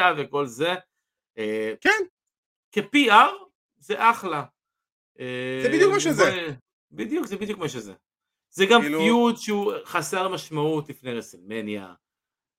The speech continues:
Speaker 1: אין פה, אתה יודע, אף אחד לא
Speaker 2: אין פה
Speaker 1: יהיה
Speaker 2: זה.
Speaker 1: בהלם או יכעס, זה לא יפגע באף אחד אם בקי תנצח.
Speaker 2: ברור, וגם כל מה שקרה שם עם רונדה ועם בקי... תשמע, אתה שמעת את הטמטום, איך הם ירו לעצמם ברגל עם ה-,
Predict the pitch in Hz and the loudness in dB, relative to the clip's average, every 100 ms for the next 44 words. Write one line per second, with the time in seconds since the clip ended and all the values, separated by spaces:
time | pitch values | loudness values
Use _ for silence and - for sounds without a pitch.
0 | _ 117 117 135 120 104 98 107 104 - | _ -10 -8 0 0 0 -2 0 0 -4
1 | - 120 117 117 117 113 107 196 190 180 | -4 -4 2 2 4 2 2 4 6 4
2 | 156 147 135 131 123 131 131 127 120 120 | 4 2 4 2 4 4 4 0 -2 -4
3 | 113 139 143 139 127 131 - - 131 139 | -2 0 0 0 -6 -6 -8 -4 -2 0
4 | 135 131 139 135 123 107 101 107 117 101 | -2 -2 -8 -8 -8 -8 -10 -10 -10 -18
5 | 92 _ 110 110 92 87 _ _ _ _ | -20 _ -8 -8 -8 -18 _ _ _ _
6 | _ _ 120 123 139 190 202 151 156 156 | _ _ -10 -8 -2 2 2 0 -2 -4
7 | 147 196 214 202 165 139 156 - 147 131 | 0 0 0 -4 -4 -4 -4 -6 -8 -4
8 | 131 156 165 156 135 131 120 143 147 156 | -2 -2 0 -2 -2 -6 -6 -6 -4 -6
9 | 135 _ _ _ _ 165 156 165 180 190 | -6 _ _ _ _ -2 -2 -2 -2 -2
10 | 185 156 135 123 156 151 147 147 131 123 | -6 -6 -8 -8 -4 -4 -4 -4 -6 -4
11 | 143 127 120 117 123 131 127 117 110 107 | -6 -6 -10 -6 -6 -4 -6 -6 -10 -12
12 | 110 | -16